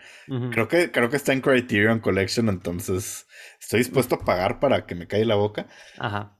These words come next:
Speaker 2: Pero
Speaker 1: No
Speaker 2: no
Speaker 1: creo,
Speaker 2: tiene
Speaker 1: güey.
Speaker 2: sentido, güey. O sea, no tiene sentido que no gane. La
Speaker 1: Ujú.
Speaker 2: dos ya ganó y se ve que fue como que, "Ah, perdón, güey". O
Speaker 1: Sí.
Speaker 2: sea,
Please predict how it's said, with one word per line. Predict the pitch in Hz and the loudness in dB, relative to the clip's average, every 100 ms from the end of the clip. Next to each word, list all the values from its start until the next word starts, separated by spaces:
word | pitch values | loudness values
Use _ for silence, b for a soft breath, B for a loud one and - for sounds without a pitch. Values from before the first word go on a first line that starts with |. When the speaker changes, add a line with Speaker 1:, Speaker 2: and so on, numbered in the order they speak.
| _ | _
Speaker 2:
Pero | - - | 2 4
Speaker 1:
No | 143 | 4
Speaker 2:
no | 147 | 2
Speaker 1:
creo, | 151 | 2
Speaker 2:
tiene | 240 262 | 2 2
Speaker 1:
güey. | 247 | 2
Speaker 2:
sentido, | 135 - 135 139 | -2 2 4 4
güey. | 95 92 | 2 2
O | 95 | 2
sea, | 131 | 0
no | 127 | 2
tiene | 196 | 0
sentido | 196 120 123 139 | 0 0 0 0
que | 123 | 0
no | 107 107 | 2 2
gane. | 110 101 107 156 B B B B - | 2 2 0 -2 B B B B 0
La | 107 117 | 2 4
Speaker 1:
Ujú. | 117 | 4
Speaker 2:
dos | 139 180 127 | 4 4 4
ya | 123 | 2
ganó | 123 120 110 107 135 | 4 2 2 4 2
y | 110 | 0
se | - 104 | -2 0
ve | 95 95 | 0 -2
que | 113 | -6
fue | - 95 | -2 -4
como | 110 101 | 0 -2
que, | 101 | 2
"Ah, | 98 - | 0 0
perdón, | 95 87 92 | -4 -2 -2
güey". | 87 80 B B B B - | -4 -10 B B B B -8
O | |
Speaker 1:
Sí. | - | 0
Speaker 2:
sea, | 123 120 - | 0 0 -6